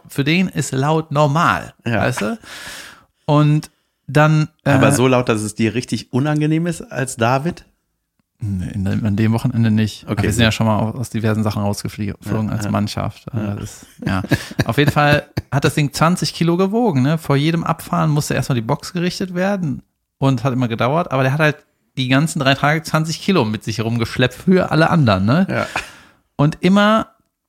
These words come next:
Speaker 1: ähm, äh, wenn wir in der Gruppe gefahren sind, hatten wir halt die ganze Zeit mega entspannte, Reggae-artige Musik,
Speaker 2: Saugeil.
Speaker 1: ne?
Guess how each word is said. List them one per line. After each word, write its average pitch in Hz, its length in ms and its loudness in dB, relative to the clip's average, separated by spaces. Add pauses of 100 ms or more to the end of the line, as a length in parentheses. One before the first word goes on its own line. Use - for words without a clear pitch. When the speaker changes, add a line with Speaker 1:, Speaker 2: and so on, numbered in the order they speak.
(240)
Speaker 1:
ähm, 160 420 4 (1800)
äh, 139 80 4 (840)
wenn 143 260 2
wir 156 80 4
in 160 60 2
der 151 100 4
Gruppe 156 200 0
gefahren 185 360 0
sind, 170 160 0
hatten 165 160 -2
wir 151 60 4
halt 151 140 2
die 156 60 -2
ganze 170 260 -2
Zeit 175 400 -4 (220)
mega 180 600 0
entspannte, 160 840 -2
Reggae-artige 156 880 0
Musik, 147 380 2
Speaker 2:
Saugeil. 147 600 4
Speaker 1:
ne? - 80 -6